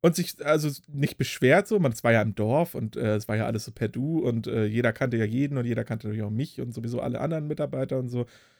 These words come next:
Und die haben sich halt alle immer wahnsinnig darüber lustig gemacht. Ich hab mich damals auch mit drüber lustig gemacht, weil daneben ist halt, halt so ein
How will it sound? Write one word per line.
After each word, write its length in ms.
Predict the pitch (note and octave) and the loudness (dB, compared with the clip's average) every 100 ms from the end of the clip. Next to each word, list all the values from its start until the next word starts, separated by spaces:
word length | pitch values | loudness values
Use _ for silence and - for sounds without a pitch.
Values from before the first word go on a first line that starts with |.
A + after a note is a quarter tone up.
| _ | _
Und 120 | - C3 | 4 8
die 80 | |
haben 140 | B2+ E3 | 8 6
sich 120 | D#3+ | 4
halt 120 | D3+ | 4
alle 180 | C3+ E3+ | 6 4
immer 180 | D#3+ C3 | 4 4
wahnsinnig 360 | C3 E3+ D3+ | 2 2 -2
darüber 220 | D3 C3+ A#2+ | 0 2 2
lustig 300 | D3 - - | 2 -4 -6
gemacht. 280 | B2+ F#3 | -4 -4
Ich 100 | - | -4
hab 100 | C#3+ | -4
mich 120 | - - | -4 0
damals 260 | A#2+ A#2+ | 0 0
auch 100 | - | -2
mit 200 | A2+ C3+ | -6 -4
drüber 180 | - B2 | 0 0
lustig 320 | F#2+ - G2+ - | 0 -4 -8 -6
gemacht, 320 | G#2 G#2 - | -2 -4 0
weil 280 | A2+ A2 G#2 _ _ _ | 2 4 2 _ _ _
daneben 380 | A2+ A2 B2 B2+ | 0 2 2 0
ist 140 | A#2+ | 0
halt, 160 | A#2 A2+ | 2 4
halt 180 | A#2 A2+ | 2 2
so 100 | C3 | 2
ein 200 | A2+ | 2